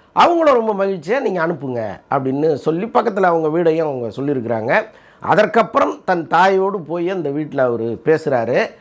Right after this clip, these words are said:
அவங்க ரெண்டு குடும்பத்திற்குமே பிடித்து போகுது. அதற்கப்புறம் வந்து ஒரு திருமணத்தை நிச்சயம் பண்ணிட்டு,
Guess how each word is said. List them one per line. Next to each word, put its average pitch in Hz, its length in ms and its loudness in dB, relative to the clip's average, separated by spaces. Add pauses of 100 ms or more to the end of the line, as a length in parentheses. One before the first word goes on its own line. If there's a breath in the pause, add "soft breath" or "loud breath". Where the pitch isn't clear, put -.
(320 soft breath)
அவங்க 226 640 4
ரெண்டு 262 300 0
குடும்பத்திற்குமே 180 880 -2
பிடித்து 156 380 -6
போகுது. 139 380 0
அதற்கப்புறம் 185 720 0
வந்து 165 220 -2
ஒரு 175 180 0
திருமணத்தை 160 440 -2
நிச்சயம் 151 320 0
பண்ணிட்டு, 131 720 0